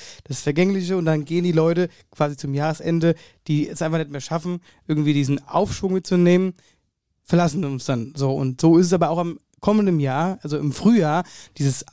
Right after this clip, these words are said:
Frühjahrsaufblühen, wenn, wenn wieder alles, sag ich mal, energetisch hochgeht und jeder ist gut drauf und irgendwie, ja, und,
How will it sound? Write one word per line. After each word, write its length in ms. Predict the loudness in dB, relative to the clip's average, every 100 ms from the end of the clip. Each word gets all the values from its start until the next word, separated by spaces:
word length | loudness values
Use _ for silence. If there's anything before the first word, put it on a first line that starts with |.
| -20
Frühjahrsaufblühen, 1040 | 0 2 2 0 -4 -4 -4 -2 0 0 0
wenn, 280 | 0 2
wenn 160 | 2 0
wieder 200 | 0 -2
alles, 140 | -4
sag 100 | -6 -8
ich 60 |
mal, 60 | -8
energetisch 400 | -6 -2 -2 2
hochgeht 380 | 2 2 -2 -2
und 60 |
jeder 120 | 0 0
ist 100 | 2
gut 200 | 0 2
drauf 240 | 0 -2
und 260 | -4 -4 -4 -16 -20 0
irgendwie, 400 | 2 4 4 4
ja, 540 | 2 0 -6 -6 -10
und, 320 | -10 -10 -10